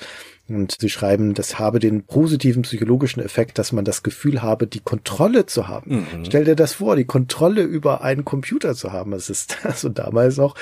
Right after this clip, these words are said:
Speaker 1: offensichtlich erwähnenswert, weil das so neu ist, diese Unmittelbarkeit von diesem Ding. Aber wie gesagt, der Lisa wird leider nicht erfolgreich.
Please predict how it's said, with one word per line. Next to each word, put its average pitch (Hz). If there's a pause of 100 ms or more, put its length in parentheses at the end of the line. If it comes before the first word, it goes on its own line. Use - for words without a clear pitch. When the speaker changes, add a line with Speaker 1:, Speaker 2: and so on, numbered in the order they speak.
(260)
Speaker 1:
offensichtlich 143
erwähnenswert, 131 (340)
weil 110
das 117
so 131
neu 185
ist, 123
diese 113
Unmittelbarkeit 123
von -
diesem -
Ding. - (480)
Aber 123
wie 131
gesagt, 117
der 110
Lisa 101
wird 98
leider 95
nicht 98
erfolgreich. -